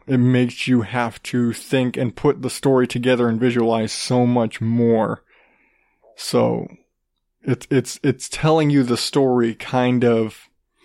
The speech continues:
around the story. It's, it's not telling you the story directly. You're having to piece it together in your own head. So yeah,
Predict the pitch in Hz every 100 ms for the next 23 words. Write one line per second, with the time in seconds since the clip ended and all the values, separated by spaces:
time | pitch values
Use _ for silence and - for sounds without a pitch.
0 | _ _ _ _ - 131 120 113 123 123
1 | 120 117 113 113 113 - - 117 113 123
2 | 117 120 123 120 139 135 123 143 131 131
3 | 117 - 131 123 117 123 120 120 113 113
4 | 117 117 110 - 120 - 117 113 107 110
5 | 110 - 98 - - - - - - -
6 | - - 117 117 - - 117 117 120 127
7 | 127 -